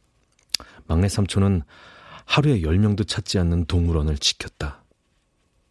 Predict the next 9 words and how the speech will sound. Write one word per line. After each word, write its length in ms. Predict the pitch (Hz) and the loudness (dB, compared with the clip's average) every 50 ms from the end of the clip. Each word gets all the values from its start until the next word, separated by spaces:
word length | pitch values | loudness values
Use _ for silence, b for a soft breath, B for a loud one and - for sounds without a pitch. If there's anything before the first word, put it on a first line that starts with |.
| _ _ | _ _
표를 240 | - - 160 143 143 | -2 0 0 0 0
팔기도 420 | - - - 113 - - - - | -2 -6 -8 -8 -8 -8 -10 -10
했고, 440 | 87 - - _ - 76 69 78 - _ _ _ _ _ _ _ _ _ _ _ _ - | -12 -12 -12 _ -8 -8 -8 -8 -14 _ _ _ _ _ _ _ _ _ _ _ _ -4
매점에서 560 | 82 73 82 82 80 80 76 - 82 80 78 B B B B B B B B B | -2 0 0 0 0 -2 -2 -4 -6 -8 -8 B B B B B B B B B
간단한 400 | - - - 80 80 80 82 85 | -8 -4 -2 0 0 0 0 0
음료수를 480 | 85 87 90 95 95 85 - 95 87 82 | 0 0 0 0 0 -2 -2 -4 -4 -4
팔기도 340 | - - - 92 95 85 - | -6 -6 -8 -6 -6 -6 -6
했고, 400 | 80 85 - _ - 87 82 - - _ _ _ _ B B B B B B B B B B B B B - | -6 -6 -6 _ -4 -4 -4 -6 -12 _ _ _ _ B B B B B B B B B B B B B -2
동물들에게 680 | - 101 104 107 101 90 101 95 92 85 101 92 | 0 2 2 2 2 0 0 0 0 0 -2 -4